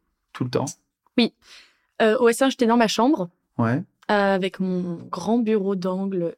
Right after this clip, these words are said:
Speaker 2: immense <laughs> que, euh, j'avais réquisitionné. Et au S deux, j'étais dans le salon. Parce que je pouvais plus travailler dans ma chambre. C'était, j'arrivais plus, euh... Elle était, c'est, je, je, j'étais plus concentrée quand j'étais dans ma chambre et tout. Du coup, j'étais au salon.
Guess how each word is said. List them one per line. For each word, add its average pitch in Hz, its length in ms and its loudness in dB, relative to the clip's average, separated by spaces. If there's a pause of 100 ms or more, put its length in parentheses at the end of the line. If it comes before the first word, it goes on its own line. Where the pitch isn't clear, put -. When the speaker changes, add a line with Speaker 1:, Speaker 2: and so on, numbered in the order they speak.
Speaker 2:
immense 220 580 0 (300)
<laughs> - 300 -20
que, 220 120 0
euh, 196 320 4
j'avais 175 360 -2
réquisitionné. 185 600 -4 (520)
Et 269 180 6
au 240 120 6
S 208 140 4
deux, 240 200 4
j'étais 233 240 0
dans 226 360 2
le 214 80 2
salon. 175 240 -4 (360)
Parce 190 180 -8
que 196 140 0
je 175 100 0
pouvais 180 300 -2
plus - 260 -6
travailler 202 260 0
dans 185 80 0
ma 180 100 0
chambre. 196 260 -4
C'était, 170 720 -4 (800)
j'arrivais 185 420 2
plus, 190 380 0
euh... 170 560 2 (800)
Elle 190 160 0
était, - 240 -4
c'est, 208 260 -2 (360)
je, 196 320 4
je, 190 320 2
j'étais 196 240 0
plus - 120 -10
concentrée 220 420 0
quand 220 100 0
j'étais 196 260 -2
dans 190 100 2
ma 190 100 2
chambre 202 200 0
et 196 40 -2
tout. 220 140 -4
Du - 120 -12
coup, - 160 -4
j'étais 190 200 -2
au 190 60 -2
salon. 175 200 -4